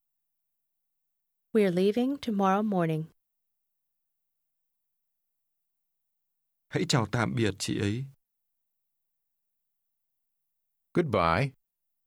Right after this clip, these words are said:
Speaker 2: Bài ba mươi,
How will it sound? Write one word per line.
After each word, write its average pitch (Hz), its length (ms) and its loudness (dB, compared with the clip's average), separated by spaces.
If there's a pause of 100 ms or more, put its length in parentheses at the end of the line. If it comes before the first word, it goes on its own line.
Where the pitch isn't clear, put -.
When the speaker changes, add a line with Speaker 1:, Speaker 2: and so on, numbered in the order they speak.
(1900)
Speaker 2:
Bài 110 220 0
ba 135 160 4
mươi, 139 380 4